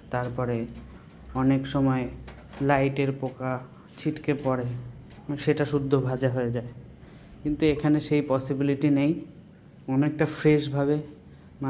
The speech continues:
রান্নাটা করছে। আর নিচে তেলটা দিয়ে যাচ্ছে যাতে ওই ডিমটা পুড়ে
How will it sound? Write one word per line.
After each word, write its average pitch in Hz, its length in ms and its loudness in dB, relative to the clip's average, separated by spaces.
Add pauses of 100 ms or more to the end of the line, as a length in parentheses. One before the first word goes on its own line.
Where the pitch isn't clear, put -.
রান্নাটা 131 400 2
করছে। 123 400 -4 (1300)
আর 151 140 6
নিচে 160 200 6 (100)
তেলটা 151 340 6
দিয়ে 143 180 6
যাচ্ছে 147 280 -2
যাতে 143 300 -2 (680)
ওই 139 100 4 (680)
ডিমটা 160 320 8 (100)
পুড়ে 156 240 6